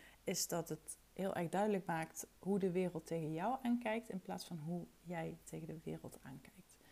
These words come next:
En die test, die wordt ook heel erg gebruikt binnen teams om daar een bepaalde dynamiek in bloot te leggen. En dus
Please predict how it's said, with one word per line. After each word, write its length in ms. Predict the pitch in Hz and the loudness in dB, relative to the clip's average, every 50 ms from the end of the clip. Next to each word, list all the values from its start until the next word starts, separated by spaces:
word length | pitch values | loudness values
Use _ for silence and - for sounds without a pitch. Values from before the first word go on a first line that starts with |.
| - - - - - - - - - - - | -20 -20 -20 -20 -20 -20 -20 -20 -20 -20 -6
En 360 | - 180 170 175 175 170 - - | -2 -2 0 0 0 -2 -4 -2
die 180 | - 190 175 170 - | -2 -2 -2 -2 0
test, 420 | - 196 208 262 285 - - - | 2 4 4 4 2 -2 -2 0
die 100 | - 190 | 0 0
wordt 240 | 175 170 170 - 151 | 0 0 -2 -4 -8
ook 120 | 151 - | -8 -4
heel 180 | - 180 170 - | -4 -4 -4 -4
erg 120 | 165 - | -6 -6
gebruikt 600 | - 165 165 - 165 160 165 160 160 160 - - - | -6 -8 -6 -4 -4 -2 -2 -2 -2 -4 -8 -12 -8
binnen 320 | - 170 170 160 160 156 - - | -2 -2 -2 -2 -2 -6 -8 -8
teams 500 | - - 202 220 262 320 349 - - - | -2 2 4 4 4 4 2 -2 -6 -4
om 220 | - 185 185 180 | -4 -2 0 2
daar 300 | 170 175 180 208 226 - | 2 2 2 2 0 0
een 120 | - 185 180 | 0 0 0
bepaalde 540 | 170 180 180 - 175 165 175 175 170 165 151 | 0 -2 -2 -2 -2 0 0 0 0 0 0
dynamiek 760 | 170 175 165 165 151 147 160 196 254 330 - - - - - - - - - - - - - - - - - - - - - - - - | 0 0 0 0 -2 -2 2 2 2 2 2 -4 -14 -18 -18 -20 -20 -20 -20 -20 -20 -20 -20 -20 -20 -20 -20 -20 -20 -20 -20 -20 -2 0
in 220 | 202 202 202 190 | 2 4 4 4
bloot 280 | 165 175 156 156 185 - | 4 4 2 2 0 -2
te 120 | - - - - | -8 -8 -8 -8
leggen. 240 | 151 - - - - - - - - - - - - - - - - - | -14 -14 -14 -16 -18 -18 -20 -20 -20 -20 -20 -20 -20 -20 -20 -20 -20 -4
En 160 | - 180 180 180 | -2 0 0 0
dus 200 | 175 170 - | -2 -2 -4